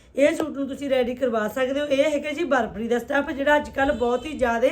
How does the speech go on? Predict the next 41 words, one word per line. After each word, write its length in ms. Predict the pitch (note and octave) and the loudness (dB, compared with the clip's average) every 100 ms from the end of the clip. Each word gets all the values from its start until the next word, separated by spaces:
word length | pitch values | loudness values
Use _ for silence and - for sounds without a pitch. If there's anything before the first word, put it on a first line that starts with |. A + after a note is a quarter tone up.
| F4 - - - - | 0 -8 -20 -20 2
ਟ੍ਰੈਂਡ 240 | C#4 B3+ | 4 6
ਦੇ 120 | A#3 | 6
ਵਿੱਚ 180 | C4 C4 | 6 4
ਚੱਲ 280 | B3+ C4+ A3+ | -2 0 0
ਰਿਹਾ 180 | A3 C4 | 4 4
ਹੈਗਾ। 160 | D4 D#4+ | 4 2
ਬਰਬਰੀ 360 | C4+ B3 G#3+ | 2 0 -2
ਦੇ 80 | C4 | -2
ਪ੍ਰਿੰਟ 320 | C4+ C4+ B3 C4 | 0 0 -2 -4
ਵੀ 100 | C#4+ | -2
ਬਹੁਤ 320 | A#3+ A#3+ A#3+ | 0 0 2
ਆ 120 | C#4 | 4
ਰਹੇ 160 | C#4 C#4+ | 6 4
ਨੇ। 60 | |
ਦੇਖੋ 240 | C#4 C4+ C#4+ | 2 -2 -2
ਪਲੇਨ 440 | C#4+ B3+ B3+ B3+ B3+ | 2 6 6 2 -2
ਸਟੱਫ 340 | - B3+ B3+ | -4 -4 -2
ਹੈ 60 | C#4+ | -4
ਜਿਹੜਾ 160 | C#4 | -2
ਬਰਬਰੀ 380 | C4 B3+ F#3+ A3+ | -2 -2 -4 -4
ਦਾ 100 | C4 | -4
ਨਹੀਂ 240 | D#4 A3+ A#3 | -2 -4 -2
ਮਿਲ 220 | B3 G#3+ | -4 -4
ਰਿਹਾ, 260 | F#3 G#3+ A3 - - - - | -4 -4 -6 -12 -20 -20 -18
ਸਿਰਫ 360 | - E4 F#4+ G4 G4 A#3+ - - _ - | -4 -2 -2 -4 -8 -14 -20 -20 _ -4
ਜਿਹੜਾ 180 | B3+ E4+ | 2 2
ਪ੍ਰਿੰਟਡ 440 | F4 D#4+ D4 D#4+ | 2 -6 -6 -2
ਆ 140 | D#4 A#3 | 0 0
ਰਿਹਾ 140 | G#3 B3+ | 0 -2
ਬਰਬਰੀ 340 | B3 E3+ G#3+ | -2 -4 -6
ਦਾ 100 | G#3+ | -6
ਕੱਪੜਾ। 380 | G3 - G3 F3+ - - _ _ | -6 -10 -12 -14 -16 -20 _ _
ਦੇਖੋ 200 | B3 D4+ | -2 0
ਇਹ 100 | F4+ | 0
ਆਪਾਂ 280 | F#4+ F#4 D#4+ | 0 0 0
ਲੈ 140 | D#4 D4 | 2 0
ਕੇ 140 | D4 | 0
ਆਏਂਗੇ 200 | D#4 D#4+ | -2 -2
ਪਲੇਨ 380 | - D#4 C#4+ A#3 | -4 -2 0 0
ਦੇ 120 | G3+ | 0
ਵਿੱਚ, 260 | G3 F#3+ | -2 -6